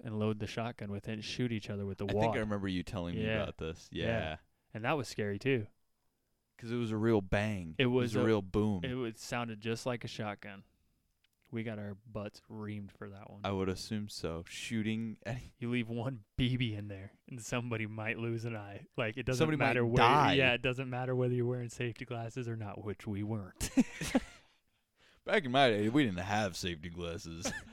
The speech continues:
Speaker 2: <laughs>
Speaker 1: Me and intellectual.
Speaker 2: <laughs> Yes, he squints.
Speaker 1: <laughs>
Speaker 2: Have you seen the video? It's like, "Oh, shit, almost
Speaker 1: How are
Speaker 2: forgot
Speaker 1: you
Speaker 2: my
Speaker 1: gonna
Speaker 2: safety
Speaker 1: protect
Speaker 2: glasses."
Speaker 1: <laughs> How are you gonna protect your eyes? Me and intellectual.
Speaker 2: <laughs> Squints. <laughs> "Oh, dude, my welding mask."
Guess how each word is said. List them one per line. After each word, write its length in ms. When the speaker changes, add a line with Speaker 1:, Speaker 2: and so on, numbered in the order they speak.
Speaker 2:
<laughs> 260
Speaker 1:
Me 220
and 100
intellectual. 680
Speaker 2:
<laughs> 40
Yes, 680
he 100
squints. 720
Speaker 1:
<laughs> 180
Speaker 2:
Have 140
you 60
seen 220
the 40
video? 320
It's 80
like, 180
"Oh, 200
shit, 420
almost 160
Speaker 1:
How 40
are 40
Speaker 2:
forgot 120
Speaker 1:
you 20
Speaker 2:
my 60
Speaker 1:
gonna 40
Speaker 2:
safety 260
Speaker 1:
protect 300
Speaker 2:
glasses." 160
Speaker 1:
<laughs> 220
How 100
are 40
you 60
gonna 160
protect 380
your 120
eyes? 240
Me 140
and 100
intellectual. 600
Speaker 2:
<laughs> 240
Squints. 720
<laughs> 60
"Oh, 80
dude, 180
my 100
welding 340
mask." 340